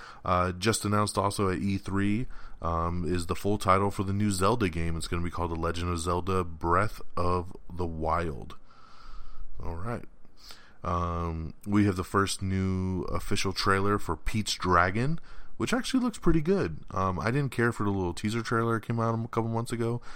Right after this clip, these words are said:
but this full trailer looks pretty good. I liked it. It looks like Curb Your Enthusiasm is gonna be returning for a ninth season over on H B O, so that's cool. Uh,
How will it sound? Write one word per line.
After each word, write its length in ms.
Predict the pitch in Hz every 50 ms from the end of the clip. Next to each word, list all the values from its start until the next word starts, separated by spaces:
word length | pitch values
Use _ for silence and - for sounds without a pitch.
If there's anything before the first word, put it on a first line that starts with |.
| - - - - -
but 100 | 101 101
this 140 | 104 98
full 180 | - - 120 120
trailer 380 | - - 117 113 110 110 107 104
looks 200 | 107 104 - -
pretty 220 | - 117 110 110
good. 240 | 107 104 95 85 80
I 80 | 80
liked 260 | 80 80 82 80 - -
it. 100 | 67 - - - - - - - _ _ - - - - - _ - - - - _ _ - - - - - - - - - - - - - - -
It 60 | 98
looks 200 | 110 113 - -
like 200 | 113 104 95 -
Curb 320 | - - 107 107 104 98
Your 160 | 98 95 92 92
Enthusiasm 720 | 90 90 - 101 101 101 101 101 101 101 107 113 113 113
is 100 | 110 101
gonna 160 | 90 92 92
be 140 | 90 90 90
returning 480 | 87 90 - - - 92 90 95 95 92
for 180 | - 90 85
a 80 | 85 85
ninth 360 | 85 82 87 90 92 92 -
season 480 | - - - 92 92 90 101 110 117 98
over 300 | 95 90 90 90 87 87
on 160 | 85 80 55
H 280 | 65 80 80 - -
B 200 | - 82 80 78
O, 340 | 78 80 85 98 135 196 202 - - - - - - -
so 140 | - - 85
that's 240 | 80 82 82 82 -
cool. 360 | - - 92 95 123 160 185 - - - - - - - - - - -
Uh, 380 | - 85 85 85 82 80 76